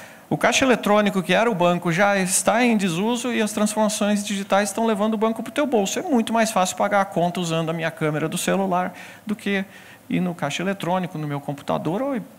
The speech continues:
e, ou ir ao caixa e levar um pito do caixa dizendo, "Eu não sei fazer mais isso, vai lá no caixa eletrônico", né? Ah, vamos caminhar rápido aqui. Transformação digital começa na semente.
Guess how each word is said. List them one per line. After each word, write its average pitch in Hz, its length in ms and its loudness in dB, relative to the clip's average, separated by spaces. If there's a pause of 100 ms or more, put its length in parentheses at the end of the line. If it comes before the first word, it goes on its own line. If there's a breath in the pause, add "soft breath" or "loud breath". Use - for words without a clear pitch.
(140)
e, 151 200 -6
ou 196 240 0
ir 180 160 2
ao 170 120 4
caixa 170 500 0
e 208 60 0
levar 196 240 2
um 180 80 2
pito 180 320 -2
do 208 80 -6
caixa 160 360 0
dizendo, 165 340 -2
"Eu 170 80 0
não 190 120 0
sei 175 220 0
fazer 156 280 -2
mais 135 260 0
isso, 147 220 -2
vai 143 120 0
lá 147 140 0
no 147 80 -4
caixa 143 260 -6
eletrônico", - 560 -6
né? 156 60 -8 (640 loud breath)
Ah, 135 300 -6 (300)
vamos 165 200 -4
caminhar 175 280 0
rápido 156 280 0
aqui. 135 200 -8 (840)
Transformação 185 420 2
digital 180 680 0 (260 loud breath)
começa 180 380 2
na 175 120 0
semente. 185 640 0